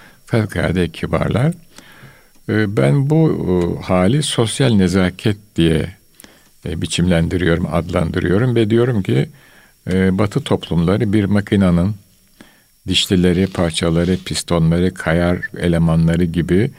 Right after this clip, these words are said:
bir nezaket kullanıyorlar. Bu yağlama çok kolay çalışıyor makine, sürtünme kuvvetleri fevkalade az, çok ahenkli çalışıyor. Ama elemanların kendileri demirden yapılmış. Fevkalade sert ve soğuk.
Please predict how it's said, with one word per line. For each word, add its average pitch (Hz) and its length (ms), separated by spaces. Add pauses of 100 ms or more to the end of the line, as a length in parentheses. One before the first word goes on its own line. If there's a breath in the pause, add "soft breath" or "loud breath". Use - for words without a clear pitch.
(480 loud breath)
bir 101 180
nezaket 98 600
kullanıyorlar. 78 920 (600 soft breath)
Bu 107 340
yağlama 95 760 (400)
çok - 240
kolay 98 360
çalışıyor 78 500
makine, 78 400
sürtünme 82 480
kuvvetleri 80 520
fevkalade 82 680
az, 101 360 (400 loud breath)
çok - 240
ahenkli 85 480
çalışıyor. 90 600 (520 loud breath)
Ama 95 200
elemanların 107 680
kendileri 104 600
demirden 92 480
yapılmış. - 680 (440 soft breath)
Fevkalade 90 580
sert 113 400
ve 80 140
soğuk. - 600